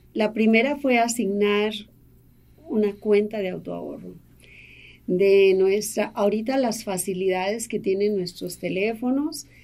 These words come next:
que tú puedes ver tu saldo en el banco y, y ver de esta, de este ingreso mensual y egreso que tú tienes, cuánto puedes asignar. Y ella me encargó hacer dos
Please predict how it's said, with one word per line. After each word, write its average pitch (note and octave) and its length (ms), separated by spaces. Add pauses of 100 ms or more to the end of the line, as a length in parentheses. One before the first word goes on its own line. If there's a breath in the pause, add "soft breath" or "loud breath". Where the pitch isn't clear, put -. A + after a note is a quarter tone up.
(220 loud breath)
que F#3 100
tú G3+ 180
puedes G#3+ 420
ver G3+ 260
tu G3+ 100
saldo F#3+ 380
en F3 100
el E3+ 160
banco G#3+ 680
y, G3+ 440
y G#3 180
ver A3+ 360
de G3+ 300
esta, - 560 (840 loud breath)
de G#3+ 300
este A3+ 440 (120)
ingreso A3 720
mensual G3+ 720
y F#3 120
egreso G#3+ 460
que F#3 120
tú - 140
tienes, - 500 (480 soft breath)
cuánto B3+ 380
puedes A3 540
asignar. F#3 640 (240)
Y G#3+ 160
ella B3+ 180
me A#3+ 420
encargó F3+ 840
hacer G3+ 500
dos A#3 600